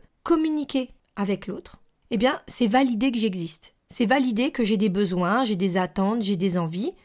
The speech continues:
et qui sont importants, qu'ils ont de la valeur, que j'ai de la valeur. Et ça, eh bien, avec en face la réelle souffrance, hein, de notre génération, qui est ce manque cruel de confiance en nous, ça va aboutir bien vite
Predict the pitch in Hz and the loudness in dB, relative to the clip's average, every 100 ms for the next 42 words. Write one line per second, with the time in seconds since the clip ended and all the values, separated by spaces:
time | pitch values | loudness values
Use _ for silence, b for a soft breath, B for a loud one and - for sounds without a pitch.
0 | b b _ - - - 254 240 220 - | b b _ -14 -8 2 2 2 -2 -6
1 | - _ _ _ - 196 196 226 - 180 | -14 _ _ _ -8 -2 0 2 2 0
2 | 196 214 - _ _ _ _ _ 226 196 | -4 -10 -20 _ _ _ _ _ 2 4
3 | 165 226 220 _ _ _ _ 202 185 170 | 4 0 0 _ _ _ _ -2 -2 -2
4 | 175 - _ _ _ _ _ - 220 - | -8 -14 _ _ _ _ _ -4 -2 2
5 | 202 370 _ _ _ _ _ 214 185 196 | 2 0 _ _ _ _ _ -2 0 0
6 | 196 196 202 208 208 240 226 226 - _ | 0 0 0 0 0 2 0 -2 -10 _
7 | _ 190 170 180 180 - 208 - 349 - | _ -8 -2 0 0 0 -4 2 2 2
8 | 220 202 190 175 185 180 185 180 285 330 | 0 2 0 0 0 0 -2 -2 -4 -4
9 | - 202 - 214 202 208 196 - 220 226 | -4 -4 0 4 4 2 -2 0 2 4
10 | 226 180 170 180 190 180 - 175 - b | 2 0 -2 -6 -6 -8 -8 -10 -12 b
11 | b b b b - 220 214 202 196 - | b b b b -2 2 4 4 2 0
12 | 247 202 185 175 247 - | 0 0 -2 -4 -10 -14